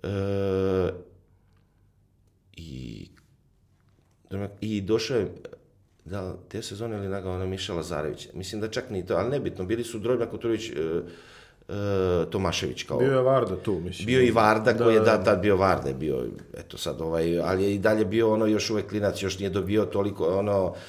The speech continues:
Speaker 1: neku minutažu, polako se borio, ovaj, Varda, da, kao četvrti, ja sad gledam četvrti. I, ovaj, i sad igramo tu utakmicu i sad bilo je gore, dole, vodimo Benfica, ono, oni su im neki šuteri bili, imali su jednog igrača koji
Speaker 2: Carlos
Speaker 1: nas je
Speaker 2: Lisboa.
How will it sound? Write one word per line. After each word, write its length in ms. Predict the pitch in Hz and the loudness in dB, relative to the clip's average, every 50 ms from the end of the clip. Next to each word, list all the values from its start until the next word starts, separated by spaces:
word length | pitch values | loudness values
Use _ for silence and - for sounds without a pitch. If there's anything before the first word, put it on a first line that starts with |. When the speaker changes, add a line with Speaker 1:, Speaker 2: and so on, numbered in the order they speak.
| - - - | -18 -8 -4
Speaker 1:
neku 260 | 92 107 110 104 98 | -2 -2 -2 0 0
minutažu, 680 | 98 98 92 90 92 87 90 104 104 107 101 90 90 | 0 0 0 0 2 2 2 4 2 2 0 0 -2
polako 520 | 90 - - 101 95 95 95 92 92 101 98 | -4 0 2 4 4 6 4 2 0 -2 -4
se 200 | - - 98 92 87 90 - | -2 -2 -2 -2 -2 -4 -6
borio, 400 | - 85 90 95 98 98 87 - - - - - - - - - - - | -2 4 6 6 6 6 4 4 2 -2 -10 -16 -18 -18 -18 -20 -8 -2
ovaj, 280 | - 87 90 92 95 92 | 0 2 4 6 6 6
Varda, 380 | 92 107 98 82 76 69 65 58 | 6 6 6 4 4 2 -2 -2
da, 140 | 69 69 | -2 -4
kao 180 | 67 - 71 69 | -4 -4 -6 -4
četvrti, 380 | - 87 - - 87 78 - 69 | -2 -4 -4 -4 -6 -8 -6 -6
ja 40 | |
sad 160 | - - 85 78 | -6 -4 -2 0
gledam 180 | 90 85 78 | 0 0 0
četvrti. 280 | 80 87 76 - - - - - - - - | -2 -4 -6 -8 -12 -20 -20 -20 -20 -18 -10
I, 260 | - 95 98 95 95 | -6 -2 0 2 2
ovaj, 540 | 98 98 101 98 98 95 95 92 90 92 90 - - - - - _ - _ _ - | 4 4 4 4 4 4 4 4 4 4 2 -2 -8 -16 -20 -20 _ -20 _ _ -2
i 160 | 117 135 131 | 0 0 0
sad 260 | 127 - 110 110 110 - - - - _ _ _ - | 0 0 0 0 0 -4 -12 -18 -20 _ _ _ -6
igramo 380 | - 90 92 98 104 98 90 85 | -4 -2 0 0 2 2 0 0
tu 140 | 90 95 | 0 -2
utakmicu 640 | 95 90 107 98 - 113 104 87 85 - 107 101 98 | -2 -2 -2 -4 -2 -2 -4 -4 -4 -4 -2 0 2
i 180 | 95 92 92 87 | 2 2 0 0
sad 260 | - 101 87 85 82 | 2 2 2 2 4
bilo 280 | 87 92 92 92 95 90 | 4 4 4 6 6 4
je 60 | 85 | 4
gore, 280 | 76 90 95 90 90 | 6 6 6 6 4
dole, 520 | 82 73 90 87 87 90 90 87 85 80 78 - - - - - - | 4 4 4 4 6 6 4 4 4 2 0 -2 -8 -16 -20 -18 -14
vodimo 540 | - 80 92 95 95 87 90 87 87 87 82 | -4 2 4 4 6 6 2 2 2 0 2
Benfica, 440 | 80 87 87 85 98 - - 87 82 | 2 0 0 0 -4 -6 -6 -4 -2
ono, 280 | 85 90 92 92 90 87 | -2 0 2 2 2 2
oni 180 | 85 87 92 87 | 2 2 0 -2
su 140 | 90 92 85 | -4 -6 -2
im 80 | 80 | -2
neki 220 | 87 87 - 85 76 | -2 -2 -2 -4 -6
šuteri 400 | - 92 85 - 95 87 87 76 | -6 -8 -2 0 0 2 2 0
bili, 240 | 71 87 87 85 | 0 0 0 0
imali 200 | 85 85 85 82 | 0 0 0 -2
su 140 | 82 - 82 | -2 -4 -4
jednog 180 | 78 82 85 80 | -4 -2 -2 -4
igrača 380 | 76 71 80 80 80 - - | -4 -4 -4 -4 -4 -2 -4
koji 100 | - - | -4 0
Speaker 2:
Carlos 260 | - 139 135 139 131 120 | 2 2 2 2 2 0
Speaker 1:
nas 80 | - | 2
je 40 | 127 | 2
Speaker 2:
Lisboa. 240 | 131 123 - 92 85 | 0 0 0 -2 -6